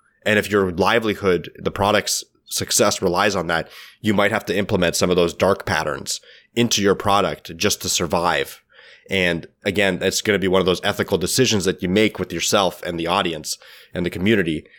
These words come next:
that, um, is just, it's just part of it. So again, this is the dark side of the, it, uh, of web development. It's one of those things that you're just gonna have to accept. It's not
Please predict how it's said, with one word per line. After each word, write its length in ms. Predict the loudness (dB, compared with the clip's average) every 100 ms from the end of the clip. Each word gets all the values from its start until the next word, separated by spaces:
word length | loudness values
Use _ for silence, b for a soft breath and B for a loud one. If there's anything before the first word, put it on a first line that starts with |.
| b b -4
that, 420 | 0 0 -2 _ -4
um, 520 | 0 0 -2 -6 -12 _ _ _ _ _ _ _
is 200 | -2 0
just, 300 | 2 0 -2 _
it's 180 | -4 -2
just 220 | -2 -4
part 220 | 0 2 2
of 100 | -2
it. 160 | -4
So 320 | 0 2 2
again, 400 | 2 2 0 -2 -10 -20 _ _ -20 -4
this 180 | 0 0
is 80 |
the 100 | 0
dark 400 | 0 2 2 0
side 260 | -2 2 2
of 80 | 2
the, 80 | 0
it, 260 | 0 -4 -2
uh, 160 | -4 0
of 180 | 0 2
web 160 | 0
development. 520 | 2 2 2 2 0 B B B -6
It's 180 | -4 0
one 140 | 2
of 60 | 2
those 180 | 2
things 160 | 2 0
that 120 | -2
you're 80 | -4
just 140 | -4
gonna 140 | -2 0
have 180 | -2 -2
to 60 |
accept. 520 | -4 0 0 0 -8 B B B
It's 180 | -4 0
not 300 | 2 0 0